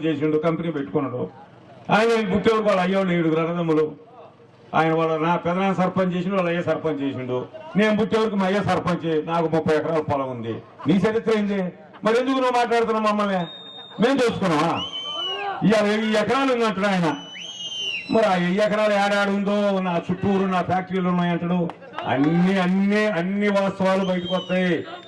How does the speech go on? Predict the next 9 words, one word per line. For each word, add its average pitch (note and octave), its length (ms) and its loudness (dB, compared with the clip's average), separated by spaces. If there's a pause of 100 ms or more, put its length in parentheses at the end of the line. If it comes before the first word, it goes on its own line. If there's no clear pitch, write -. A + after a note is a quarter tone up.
(280)
నాతో F#3 720 2
సహా G#3 480 2 (480)
ఎవరు F3 400 2
తప్పు E3 380 0
చేస్తే G3 680 0 (480)
వాళ్ళని F3+ 500 2
వచ్చే F#3+ 400 -2
ప్రభుత్వంలో F3+ 920 0 (500)
తప్పనిసరిగా D#3+ 840 0